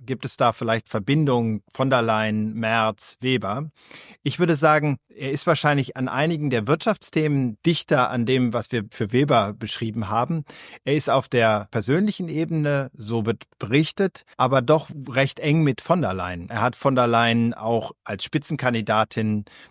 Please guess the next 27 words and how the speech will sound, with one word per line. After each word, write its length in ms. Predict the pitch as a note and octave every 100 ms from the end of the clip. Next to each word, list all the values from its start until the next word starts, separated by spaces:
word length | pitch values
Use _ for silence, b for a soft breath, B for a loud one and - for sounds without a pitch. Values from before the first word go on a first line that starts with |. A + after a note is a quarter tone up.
| -
präsentiert 880 | - B2 C3+ B2+ - E3+ G#3 - -
im 120 | C3+
Frühjahr 640 | C3 - D#3+ D#3 D3+ D3 C#3+ b
vor 380 | - - - C3
der 160 | B2+ B2
Europawahl. 720 | B2 D#3 D#3+ C3+ C#3 C#3 C#3 b -
Das 80 |
heißt, 180 | B2+ B2
er 100 | A#2
hat 140 | B2+ -
sie 160 | D3
auch 320 | A2+ A2+ - -
quasi 340 | - A#2 G#2 F#2
durchgesetzt 720 | C3 E3 - C#3+ B2 A2+ -
innerhalb 480 | D3 D#3 C3+ A2+ G#2+
der 120 | A#2
C 180 | - A#2+
D 120 | A#2+
U, 320 | C3 D3 G#3
denn 280 | E3 A2+ G#2
einige 320 | G2+ A2 A#2+
Leute 400 | A2 A2 A2 G#2+ G2+
innerhalb 380 | C#3 C#3+ B2 -
der 100 | A2
C 160 | -
D 120 | A2
U 280 | A2+ A2+ A2+